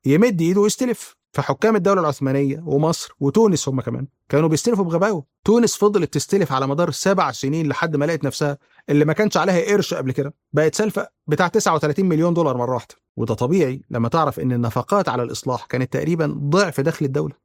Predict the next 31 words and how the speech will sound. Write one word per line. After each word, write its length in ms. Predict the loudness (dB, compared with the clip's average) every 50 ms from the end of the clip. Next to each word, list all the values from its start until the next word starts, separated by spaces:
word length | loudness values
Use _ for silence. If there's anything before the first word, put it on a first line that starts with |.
| _ -6
فمتوقع 580 | -2 0 0 2 2 2 2 2 0 -2 -2
جدًا 440 | -2 -2 -2 -2 -2 -4 -6 -6 -10 -8 -4
تستلف 540 | -4 -4 -2 0 0 0 0 0 -4 -4 -2
ومتوقع 640 | -2 0 2 2 0 0 0 0 0 0 0 0
أكتر 340 | -4 -6 -4 -6 -6 -6 _ _ _ -14 -10 -4
تتراكم 540 | -2 -2 0 2 2 2 2 2 0 0 0
عليك 220 | 0 -2 -2 -2 -2
كمية 220 | -2 0 0 0 -2
الديون 300 | -2 -2 0 -2 -2 -2
دي. 120 | -6 -8 _ _ _ _ -2
والدولة 300 | 0 2 4 4 4 4
العثمانية 380 | 2 0 0 0 -2 -2 -2
خلاص 360 | -2 0 0 0 0 -2 -6
كانت 260 | -4 -2 -2 0 0 0
هتشهر 380 | 2 2 2 2 0 -2 -2
إفلاسها 340 | -2 -2 -2 -2 -2 -2 -2
بعد 180 | -2 -2 -2 -2
ما 60 | -4
استلفت 360 | -2 -2 -2 -2 -2 -4 -4
ستاشر 540 | -4 -4 -4 _ 0 0 0 2 0 0 0
مرة 280 | 0 0 0 -2 -6 -6 -4
من 100 | -4 -2
الأجانب 400 | -2 0 0 0 2 0 0 -4 _ _ _
خلال 260 | -4 0 2 2 2
عشرين 300 | 2 0 -2 -2 -2 -2
سنة 300 | 0 0 0 -2 -2 -4 -8 -14 _ _ -8
ما 220 | -2 0 0 0
قيمته 420 | 0 0 0 0 0 2 0 -2 -2
تخطت 580 | -2 -2 -2 0 -2 -2 -2 -2 -4 0 0
المليار 540 | 0 0 2 0 2 2 4 4 4 2 2
دولار. 340 | 0 0 0 0 0 -2